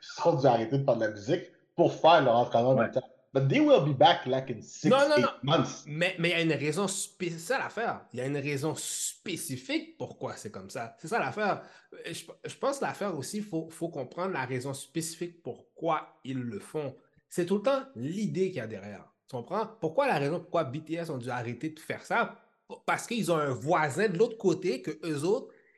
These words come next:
Speaker 3: any given time, c'est sûr et certain que ce genre-là, any vi-, given time, si la Corée du, la, la, la, la Corée du Nord décide de faire quelque chose,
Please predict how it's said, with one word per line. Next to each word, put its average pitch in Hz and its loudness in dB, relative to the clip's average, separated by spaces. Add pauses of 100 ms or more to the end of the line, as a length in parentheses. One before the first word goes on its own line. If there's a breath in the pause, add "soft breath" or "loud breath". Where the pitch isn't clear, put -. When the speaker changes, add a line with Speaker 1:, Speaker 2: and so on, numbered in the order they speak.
(480 soft breath)
Speaker 3:
any 269 -2
given 214 -2
time, 202 -2 (100)
c'est - -10
sûr 233 -2
et 220 0
certain 202 -6
que 196 -8
ce 170 -8
genre-là, 170 -4 (200)
any 240 -4
vi-, 190 -2
given 190 0
time, 190 -6
si 180 -8
la 151 -2
Corée 170 -4
du, 151 -10
la, 143 -4
la, 143 -4
la, 135 -4
la 135 -6
Corée 165 -4
du 143 -8
Nord 165 -4
décide 151 -8
de 143 -2
faire 131 -10
quelque 139 -12
chose, 190 0